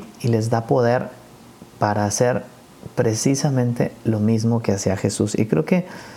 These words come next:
detrás justamente de esta, de estas líneas se esconde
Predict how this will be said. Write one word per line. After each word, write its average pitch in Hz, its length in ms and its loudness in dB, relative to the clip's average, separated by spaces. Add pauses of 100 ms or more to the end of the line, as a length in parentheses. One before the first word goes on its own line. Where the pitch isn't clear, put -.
(480)
detrás 127 400 2
justamente 127 640 0
de 110 120 2
esta, 127 360 -2
de 110 160 0
estas 113 340 -4
líneas 120 400 2
se 104 120 0
esconde 113 640 0